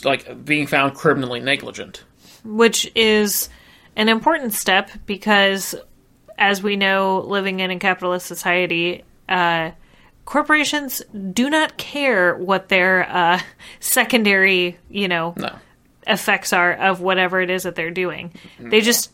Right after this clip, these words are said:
Speaker 2: don't care. So whether it be a small corporation or a co-, like, a hunting and
Speaker 1: Conglomerate.
Speaker 2: fishing club or, you know, as big as a conglomerate, if you can't hold them liable for these things, then they will just continue to do them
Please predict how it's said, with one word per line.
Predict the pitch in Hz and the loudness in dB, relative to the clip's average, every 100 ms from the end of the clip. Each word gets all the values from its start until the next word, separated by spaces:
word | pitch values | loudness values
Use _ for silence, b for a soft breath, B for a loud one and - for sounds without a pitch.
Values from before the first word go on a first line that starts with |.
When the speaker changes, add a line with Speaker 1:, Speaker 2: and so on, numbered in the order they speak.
| _ | _
Speaker 2:
don't | 214 196 170 | 2 2 0
care. | - 170 - - b b b | -4 -4 -4 -16 b b b
So | - - 214 202 196 190 - - | -4 2 4 6 4 2 -4 -10
whether | 202 214 202 202 | 0 2 4 4
it | 202 196 | 2 0
be | 196 190 190 | -2 0 -2
a | 202 | -2
small | - 214 190 | -2 0 0
corporation | 190 185 175 208 262 262 247 233 233 220 | 0 -6 -2 2 2 2 0 0 0 -4
or | - 190 180 180 | -4 0 2 0
a | - 170 175 170 170 - _ | -2 -2 -2 -4 -6 -10 _
co-, | - 269 190 | -10 -10 -8
like, | 170 160 | -8 -4
a | 160 165 196 - - | -4 -6 -10 -20 -20
hunting | |
and | 196 - 240 247 | -10 -2 0 4
Speaker 1:
Conglomerate. | 233 214 | 4 4
Speaker 2:
fishing | 233 233 233 | 2 2 -2
club | 233 233 233 220 208 | 0 2 2 0 -4
or, | 190 185 180 170 - | 0 2 2 0 -6
you | 202 190 | -8 -4
know, | 175 | -2
as | 185 | -2
big | 185 240 | 2 2
as | 240 220 | 4 0
a | |
conglomerate, | 190 190 175 170 180 180 B B B B _ | -4 -6 -4 -2 0 -2 B B B B _
if | 220 214 | -2 0
you | 220 254 | 0 0
can't | 254 277 262 262 | -2 0 0 2
hold | 247 233 | 0 0
them | 214 190 | 0 0
liable | 196 220 196 180 | 2 4 4 2
for | 175 185 | 2 -2
these | 175 180 | -2 -2
things, | - 180 170 | -4 -6 -8
then | 180 | -4
they | 190 240 | 2 2
will | 247 | 2
just | 233 196 - | 0 -2 -4
continue | 214 185 226 220 208 | -6 -2 0 0 -2
to | - | -4
do | 156 - 196 202 | -6 -4 -2 0
them | 165 101 185 | -2 -4 -8